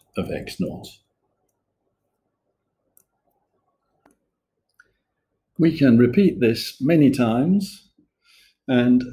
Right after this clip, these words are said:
provided that our first approximation is sensible,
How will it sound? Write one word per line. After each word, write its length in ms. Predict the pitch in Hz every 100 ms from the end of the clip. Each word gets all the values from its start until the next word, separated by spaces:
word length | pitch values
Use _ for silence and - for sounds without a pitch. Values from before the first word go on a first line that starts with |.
| - - _ _
provided 500 | 117 101 170 147 123
that 100 | 120 107
our 180 | 98
first 360 | 92 - - -
approximation 800 | 110 101 - - 98 92 - 78
is 140 | 76
sensible, 760 | - 113 - 107 120 120 -